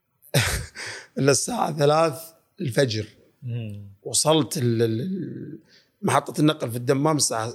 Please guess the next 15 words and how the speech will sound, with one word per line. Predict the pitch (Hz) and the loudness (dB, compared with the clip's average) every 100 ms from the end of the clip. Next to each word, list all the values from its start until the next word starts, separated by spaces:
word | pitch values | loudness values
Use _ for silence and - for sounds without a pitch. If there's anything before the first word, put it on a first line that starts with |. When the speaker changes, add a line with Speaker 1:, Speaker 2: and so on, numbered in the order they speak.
| - | -6
Speaker 1:
خمسة | - 151 - | -2 -2 -2
الفجر، | 127 196 90 - _ _ _ _ _ _ | -8 -10 -12 -20 _ _ _ _ _ _
وكان | - 147 | 2 2
في | 131 170 | 2 -2
ضباب | 160 151 180 175 | -4 -4 0 0
شديد، | 143 185 170 208 214 233 175 - _ - | -2 -4 0 0 0 -4 -8 -12 _ 0
وركبت | 151 - 180 - | 2 2 0 0
مع | 127 | -2
تاكسي | 120 160 - 180 156 - _ - - - - _ - | -2 -4 -2 -2 -4 -4 _ -20 -20 -20 -20 _ -4
عشان | - 123 | 0 2
يوصلني. | 135 127 - 131 107 - _ _ _ _ _ _ - | 2 0 0 -2 -4 -8 _ _ _ _ _ _ 4
لفت | 208 190 - 160 - | 4 4 2 0 0
الجامعة | 135 175 156 131 160 160 | 0 0 2 0 0 0
هذه | 131 | 0
ال-، | 117 110 104 151 | -2 -2 -4 -8